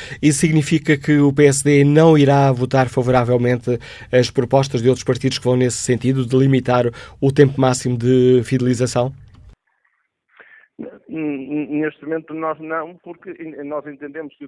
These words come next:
Speaker 2: quanto mais li-, limitarmos o período de fidelização, mais caros são de tornar aos olhos, ao, ao, mais caro aos consumidores o acesso, hum, a estes serviços. Aquilo que nós queremos, e aí salvaguardamos a questão do, dos consumidores,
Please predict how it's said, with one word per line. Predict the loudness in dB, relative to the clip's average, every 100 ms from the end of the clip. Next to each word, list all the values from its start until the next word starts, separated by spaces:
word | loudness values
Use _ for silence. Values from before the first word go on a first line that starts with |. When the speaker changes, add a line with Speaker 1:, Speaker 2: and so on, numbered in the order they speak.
| -16
Speaker 2:
quanto | -16 -16 -16
mais | -16 -16
li-, | -20 _ _
limitarmos | -20 -18 -14 -12 -12 -14
o | -20
período | -20 -20 -20 -20
de | -20
fidelização, | _ -20 -20 -12 -10 -10 -10
mais | -10 -10 -10
caros | -10 -10 -16 -20 -20 _
são | -20
de | -20 -20 -20 -20
tornar | -14 -12 -12
aos | -12
olhos, | -14 -16 -18
ao, | -14
ao, | -12 -12 -14 -16 -20 -20
mais | -20 -18
caro | -18
aos | -18 _
consumidores | -18 -16 -16 -16 -14 -16 _ -20 _
o | -12
acesso, | -10 -10 -12 -14
hum, | -16 -12 -14 -14 -20 -16
a |
estes | -16 -16
serviços. | -20 -20 -20 _ _ _ -20
Aquilo | -20 -18 -16 -14
que | -12
nós | -10 -10 -12
queremos, | -16 -12 -12 -14 _ -20
e | -14 -12
aí | -12 -12
salvaguardamos | -12 -12 -12 -12 -12 -14
a | -20
questão | -20 -20
do, | -20 -20
dos | -20 -20
consumidores, | -20 -20 -14 -12